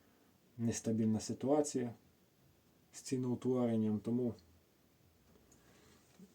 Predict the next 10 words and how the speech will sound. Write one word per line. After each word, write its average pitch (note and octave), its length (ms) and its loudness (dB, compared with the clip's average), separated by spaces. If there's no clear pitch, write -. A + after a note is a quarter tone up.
ось G#2+ 260 -4
так. F#2 340 -6
Е, G2+ 420 0
в G#2 240 0
описі - 400 2
під G#2+ 200 0
відео G2+ 400 2
я G2 240 0
залишу G2 480 -4
номер, G2+ 560 0